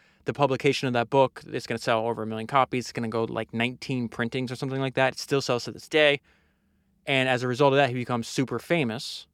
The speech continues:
And so his other, his other kids, Sharon and, um, the brother, they're already teenagers on their way to becoming adults. And so Herbie is just traveling the world. I think he's doing, like, three, I think he's gone three hundred days out of the year. And so we'll get there in one second.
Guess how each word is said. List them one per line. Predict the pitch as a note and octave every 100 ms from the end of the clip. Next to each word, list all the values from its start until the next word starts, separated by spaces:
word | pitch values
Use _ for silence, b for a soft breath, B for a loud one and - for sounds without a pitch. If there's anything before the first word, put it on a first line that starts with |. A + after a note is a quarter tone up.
| _
And | C#3+ C3+
so | D3 C3
his | B2 B2+ -
other, | E3 F3
his | - - C3+ C3+
other | E3 D#3
kids, | - G3+ C#3+ A#2 -
Sharon | C3+ B2+ B2+ B2
and, | A#2 A#2
um, | A#2+ A2 G#2+ - -
the | C3 A#2+
brother, | A#2 C3+ E3+ A2 C3 _ -
they're | C#3
already | D3+ C#3
teenagers | B2 D#3 C#3+ C3+ B2+ C3 C3+
on | B2+
their | B2
way | A#2+ B2 B2
to | A#2+ A#2
becoming | A2+ A#2+ A#2
adults. | A2 D3+ D3+ - - - _ _ _ _
And | C3 B2+ B2
so | B2+
Herbie | A2+ C#3+ C#3 B2+
is | B2
just | B2+ -
traveling | - C3 C3 B2+ B2+
the | A#2+
world. | B2+ A#2+
I |
think | - G3+
he's | F3+
doing, | D3 B2+
like, | A2
three, | - C3 D3
I | C#3+
think | F3+
he's | D#3
gone | D#3 A#2
three | B2 C3+
hundred | C3+ B2
days | A#2+ A#2 A2+
out | A2
of | D#2+
the | D2+
year. | D2 - _ _ -
And | C3+
so | B2
we'll | B2
get | B2 C3
there |
in | A#2
one | A#2 A2+
second. | D3+ C#3+ C3